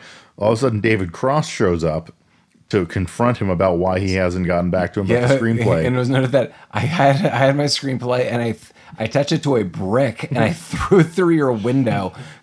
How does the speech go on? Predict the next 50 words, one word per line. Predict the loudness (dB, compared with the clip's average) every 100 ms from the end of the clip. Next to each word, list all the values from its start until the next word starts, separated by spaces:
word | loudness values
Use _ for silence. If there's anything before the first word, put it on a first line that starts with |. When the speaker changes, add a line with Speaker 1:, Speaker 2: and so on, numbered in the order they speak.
| _
Speaker 2:
Clearly, | -16 -8 -2 0 2 4 4
you | 6
must | 6 4 2
have | 0
read | 2 2
it. | 2 -2
Clearly, | -6 -10 -4 -2 0 0
it's | -2 -2
not | -2 0
good | -2
enough | 0 0 -2
for | -4
you. | -2 -2 -2
<laughs> | -4
And | -4
it, | -2 -4 -6 -10 -12 -16
total | -4 0 2 2
drama | 0 0 -2
queen. | 0 2
Speaker 1:
Right, | 4
he's | 4 4
being | 4 4
a, | 4
Speaker 2:
<laughs> |
Speaker 1:
a | 2 4
whole, | 4 4 2
a | 2
big | 2 4
old | 4 2
preemie | 2 4 4 2
right | 2 2
now. | 0 0 -4 -8 -14 -18 _
Um, | 0 2 2 0 -6 _ _ _ _ _ -12
but | -4 0 4
then | 4
he | 6 6
sees | 4 2
the | 0
crazy | 0 2 2
lady | 2 2
and | 2
he | 4
runs | 4 4 4
up | 2 2
and | 0 -2 -4 -6
joins | -2 -2 -2
him |
on | -2
the | -2
bookshelf. | -2 -4 -2 -4 -4